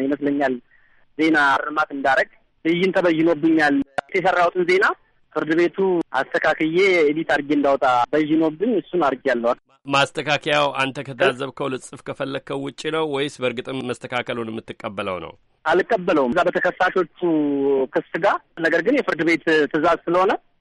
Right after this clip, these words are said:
Speaker 1: መቀበል ስለነበረብኝ የፍርድ ቤቱን ትዕዛዝ ተቀብዬ አስተካክያለሁ። በፌስቡክ ዜና
Speaker 2: ጌታቸው በእስር ቤት ምልልሱ ሌሎች ገጠመኞችንም አጫውቶናል።
Speaker 1: አ፣ በርካታ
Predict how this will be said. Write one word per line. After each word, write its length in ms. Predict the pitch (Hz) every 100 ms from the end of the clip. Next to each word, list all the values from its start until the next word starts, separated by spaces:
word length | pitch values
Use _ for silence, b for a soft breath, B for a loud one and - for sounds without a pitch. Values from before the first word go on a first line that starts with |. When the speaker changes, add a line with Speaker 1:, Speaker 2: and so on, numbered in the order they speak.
| -
Speaker 1:
መቀበል 440 | 143 - 160 160
ስለነበረብኝ 720 | 156 160 156 147 156 160 214 330 269
የፍርድ 300 | 170 147 135
ቤቱን 240 | 139 135
ትዕዛዝ 280 | 131 135 127 127 127
ተቀብዬ 460 | 143 139 135 143 202 311 _ _ _ _
አስተካክያለሁ። 880 | - 120 117 - 160 - 139 123 104 - 107 110
በፌስቡክ 720 | 131 127 120 117 139 - - 123
ዜና 180 | 131 117 _ _ B B B B
Speaker 2:
ጌታቸው 560 | - 151 170 - - 165 160
በእስር 320 | 131 - 123
ቤት 240 | 110 123 147
ምልልሱ 460 | 127 131 135 139 151 147
ሌሎች 300 | 131 117 117 -
ገጠመኞችንም 1000 | 113 110 - 120 127 131 127 - 139 143
አጫውቶናል። 640 | 110 - 85 - 80 78 - _ _ _ _ _ _ _ _ _ _
Speaker 1:
አ፣ 100 | 139 139
በርካታ 520 | 151 - 185 180 -